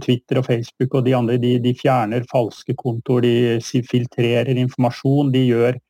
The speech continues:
de, de gjør masse arbeid hvor de tar ansvar for innholdet sitt, og de, de løfter også opp, eh, kvalitetssikret i-, informasjon som er viktig for folk, helt øverst opp i feeden. Så, så vi ser også at, eh,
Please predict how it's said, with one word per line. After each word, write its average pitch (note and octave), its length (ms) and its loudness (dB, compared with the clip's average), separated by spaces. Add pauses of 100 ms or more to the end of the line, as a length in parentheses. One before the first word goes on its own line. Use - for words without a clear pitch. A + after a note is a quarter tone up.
(320)
de, B2 380 2
de B2 260 2
gjør B2 160 0
masse C3 960 -2
arbeid A#2 540 0 (160)
hvor B2 100 2
de C3 100 -2
tar A#2+ 260 0
ansvar B2 580 -4
for C#3 140 -2
innholdet A#2 500 -2
sitt, G#3 320 -4 (360)
og B2 120 0
de, C3+ 200 2
de C3 180 2
løfter C3+ 440 -4
også - 460 -4
opp, A#2+ 180 -2 (300)
eh, C3 180 2 (420)
kvalitetssikret C3 920 -2
i-, C3+ 260 0
informasjon C3 800 -2
som C#3 160 -2
er C3+ 140 0
viktig - 260 -4
for G#2 100 -8
folk, C#3 320 -4
helt B2 300 -2
øverst A#2 360 -2
opp - 140 -6
i B2+ 60 0
feeden. B2 400 -2
Så, C#3 260 0 (320)
så C3 400 0
vi C3 100 2
ser C3 240 0
også C3+ 340 0
at, - 80 -18
eh, D3 420 2